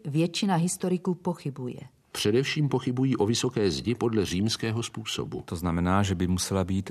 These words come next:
Speaker 3: z kamene.
Speaker 2: V první polovině desátého století?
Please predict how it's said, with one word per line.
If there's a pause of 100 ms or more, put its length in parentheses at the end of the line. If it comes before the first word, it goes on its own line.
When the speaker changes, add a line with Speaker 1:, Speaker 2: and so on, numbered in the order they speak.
Speaker 3:
z
kamene.
Speaker 2:
V
první
polovině
desátého
století?